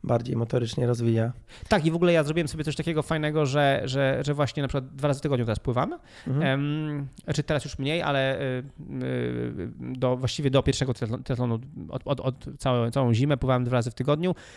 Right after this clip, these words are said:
Speaker 2: I, i to było takie fajne, wiesz, że jadę do, jadę zawozić dzieci do szkoły,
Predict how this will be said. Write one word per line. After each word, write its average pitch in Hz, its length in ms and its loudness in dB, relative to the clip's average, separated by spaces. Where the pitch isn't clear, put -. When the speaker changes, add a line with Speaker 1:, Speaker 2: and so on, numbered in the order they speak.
Speaker 2:
I, 165 120 -2
i 175 80 -2
to 185 80 0
było 175 100 0
takie 175 160 -4
fajne, 175 260 2
wiesz, 110 180 4
że 143 280 4
jadę 165 260 6
do, 131 360 6
jadę 147 180 2
zawozić 139 280 2
dzieci 117 160 0
do 113 80 -2
szkoły, 202 420 4